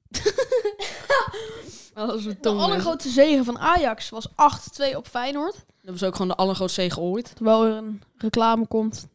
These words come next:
Speaker 2: bij ons Italiaanse
Speaker 1: Ja, we zitten echt
Speaker 2: landschap.
Speaker 1: een hele
Speaker 2: We zitten
Speaker 1: Ita-
Speaker 2: heel mooi Italiaanse landschap eens te bekijken.
Speaker 1: Ja, precies. En dan krijg je nu een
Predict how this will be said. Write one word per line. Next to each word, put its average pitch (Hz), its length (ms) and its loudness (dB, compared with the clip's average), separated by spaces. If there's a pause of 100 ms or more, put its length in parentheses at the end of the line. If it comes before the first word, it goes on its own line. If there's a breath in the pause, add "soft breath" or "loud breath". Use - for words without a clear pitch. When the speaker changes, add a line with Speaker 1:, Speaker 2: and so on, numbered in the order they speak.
(220)
Speaker 2:
bij 220 200 -6
ons 226 340 -4
Italiaanse 233 760 -2
Speaker 1:
Ja, 214 360 2
we 220 60 2
zitten 262 240 0
echt 247 100 0
Speaker 2:
landschap. 269 260 2
Speaker 1:
een - 60 4
hele 311 60 4
Speaker 2:
We 302 60 2
zitten 415 200 4
Speaker 1:
Ita- 359 120 0 (340 loud breath)
Speaker 2:
heel 359 220 2
mooi 349 220 6
Italiaanse 277 460 2
landschap 220 460 -2
eens - 100 -16
te - 80 -20
bekijken. - 320 -12
Speaker 1:
Ja, 285 100 -12
precies. 220 280 -12
En 202 60 -6
dan 214 100 -2
krijg 226 160 -4
je 226 60 0
nu 240 120 4
een 247 140 2